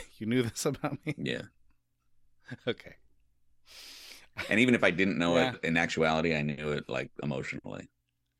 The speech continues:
Speaker 1: I, lo-, I love that thing. I don't know what happened to it.
Speaker 2: It's in the wrong hands.
Speaker 1: All right. <clears throat>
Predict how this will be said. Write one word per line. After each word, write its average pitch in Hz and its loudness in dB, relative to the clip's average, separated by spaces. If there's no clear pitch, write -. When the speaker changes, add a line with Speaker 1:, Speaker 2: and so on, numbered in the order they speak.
Speaker 1:
I, 170 -4
lo-, 160 0
I 175 -8
love 185 0
that 147 0
thing. 131 -2
I 147 -6
don't 135 -2
know 127 -2
what 120 0
happened 120 -4
to 117 -6
it. 87 -10
Speaker 2:
It's - -6
in 90 2
the 85 4
wrong 82 2
hands. - -2
Speaker 1:
All 143 0
right. 113 -2
<clears throat> 185 -2